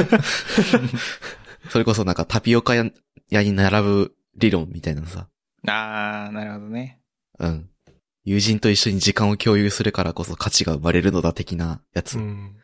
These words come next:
Speaker 1: なのかもしれないとか思って。ちょっとね、正解が分かんなかったんだよな。
Speaker 3: まあ、時間を共有するという意味では、まあ、う-、内カメで、インカメで自撮りするのも、プリクラ撮るのも一緒だけど。
Speaker 1: まあな。
Speaker 3: なんだろうね。デコ、デコるんじゃない？デコるのがいいんじゃない？プリクラは。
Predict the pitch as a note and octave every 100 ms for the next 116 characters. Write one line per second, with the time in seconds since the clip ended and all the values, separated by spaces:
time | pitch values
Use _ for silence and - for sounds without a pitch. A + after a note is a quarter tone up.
0 | _ _ _ F#2 F#2+ - F#2 F2+ F#2+ F2+
1 | F2+ D#2+ - D#2 D#2 - - - _ _
2 | _ _ _ _ _ - - D2 - -
3 | G2+ F#2+ F2 F2 F#2 D2+ - - - -
4 | - - _ E3 - - - C#3 G#3 A#3+
5 | A3+ G#3+ G#3+ G#3 G#3 G#3 G#3 B2+ A2+ A2
6 | A2 G2 G2 F#2+ G#2 G2 F#2 F#2 A2 -
7 | B2 A2+ G2 F#2+ - C3+ _ C3+ A#2 -
8 | - A2 A2 A#2 A#2 C3 B2 C3 A#2 A#2
9 | A#2 A#2 A2 A2+ A#2 A2+ - A#2 A2 G2+
10 | G2 G2 - A2+ - A2+ G#2+ A#2 G#2 G2+
11 | G2 G#2 G#2 - A2 G#2 - G#2 G2 F#2+
12 | F#2+ E2+ E2 G#2+ E3 - _ _ _ _
13 | C3+ D3+ A#2+ G2+ F#2+ F#2+ G2 G2 B2+ F3+
14 | G3 C3+ B2+ D3 F#3 B2 G2 F#2+ F#2 -
15 | _ B2+ - F#3 C3+ G#2 G2+ G2 F#2 G#2
16 | - G2+ G#2+ F#2+ F#2